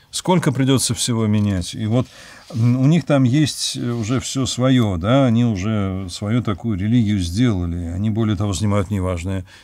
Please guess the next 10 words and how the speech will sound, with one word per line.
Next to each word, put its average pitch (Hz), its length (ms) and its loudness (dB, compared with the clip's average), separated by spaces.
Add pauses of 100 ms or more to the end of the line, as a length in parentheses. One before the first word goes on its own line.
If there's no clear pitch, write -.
(100)
место, 143 440 2
и 107 80 -4
они 107 240 -2
ощущают 123 500 0
себя 127 400 2 (220)
знатоками, 139 800 4
а 107 40 4
простой 123 380 -2
народ 120 260 0
проклятыми. 110 600 -2